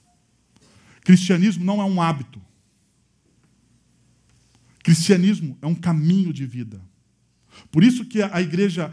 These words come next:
a, os primeiros discípulos cham-, eram conhecidos como aqueles que estão no caminho. Porque o, o cristianismo é um caminho de vida, é uma estrada a ser percorrida. É diferente.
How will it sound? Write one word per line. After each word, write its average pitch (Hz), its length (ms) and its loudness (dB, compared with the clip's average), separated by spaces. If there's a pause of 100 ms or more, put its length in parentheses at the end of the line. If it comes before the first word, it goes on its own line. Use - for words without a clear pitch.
(140)
a, 170 80 -6
os 208 140 -6
primeiros 202 420 0
discípulos 180 500 -2
cham-, 185 240 -8
eram 180 140 0
conhecidos 180 320 -6
como 185 120 -2
aqueles 220 360 -2
que - 80 -4
estão 208 260 -2
no 202 100 2
caminho. 190 580 0 (360)
Porque 175 240 -4
o, 208 200 -4
o 214 80 -8
cristianismo 196 840 -2
é 202 40 -8
um 214 100 -2
caminho 208 540 -2
de 196 120 -8
vida, 180 280 -4
é - 20 -10
uma 190 140 -8
estrada 196 440 -6
a 208 40 -6
ser 208 260 -4
percorrida. 208 680 -6 (1120)
É 240 80 -4
diferente. 233 720 0